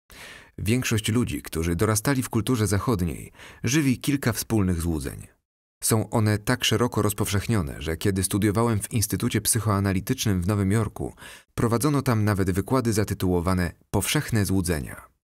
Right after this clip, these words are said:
Przykładowo, w dzieciństwie wielu ludzi wyobraża sobie, że zostało zaadoptowanych. Ta fantazja pomaga im znaleźć wytłumaczenie dla nieprzyjaznego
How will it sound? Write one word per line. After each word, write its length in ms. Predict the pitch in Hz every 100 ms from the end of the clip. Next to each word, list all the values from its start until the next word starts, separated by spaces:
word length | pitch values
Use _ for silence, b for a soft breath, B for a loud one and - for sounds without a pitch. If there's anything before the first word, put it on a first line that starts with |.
| _ B B B B _
Przykładowo, 640 | - - 143 101 78 67
w 60 | 73
dzieciństwie 580 | 85 95 131 123 - 101
wielu 240 | 117 120
ludzi 300 | 107 117 104
wyobraża 480 | 101 95 98 113 80
sobie, 340 | - 65 78
że 120 | 82 95
zostało 500 | 98 - 123 104 98
zaadoptowanych. 1040 | 127 120 104 98 - 87 73 - - - _ _ _ _ _ _
Ta 180 | 104 104
fantazja 540 | 113 110 135 113 110
pomaga 420 | 104 110 113 107
im 220 | - 110
znaleźć 460 | 92 101 113 98 98
wytłumaczenie 720 | 95 107 101 101 117 131 110
dla 180 | 95 92
nieprzyjaznego 760 | 101 92 - 92 85 120 117